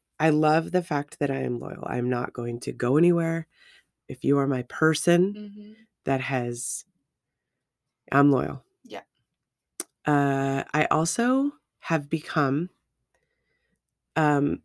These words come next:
Speaker 1: this, and I'm happy about this. I'm not, I'm not bummed about it, but I've become kind of this introverted extrovert.
Speaker 2: Mm-hmm.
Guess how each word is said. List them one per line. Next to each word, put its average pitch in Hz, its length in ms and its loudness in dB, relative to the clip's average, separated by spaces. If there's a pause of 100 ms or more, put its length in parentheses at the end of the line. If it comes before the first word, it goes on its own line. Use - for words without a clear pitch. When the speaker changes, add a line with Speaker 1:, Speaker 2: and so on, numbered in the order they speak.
Speaker 1:
this, 156 500 2
and 160 120 2
I'm 165 140 2
happy 190 420 0
about 139 240 -6
this. - 180 -8
I'm 156 120 4
not, 190 320 2
I'm 170 120 2
not 180 300 4 (1160)
bummed 156 240 4
about 131 200 0
it, - 60 -4
but 151 120 0
I've 151 140 -2
become 175 520 0
kind 175 240 -2
of 147 120 -4
this 147 300 -6
introverted 139 920 0
extrovert. - 640 -8
Speaker 2:
Mm-hmm. 202 400 -16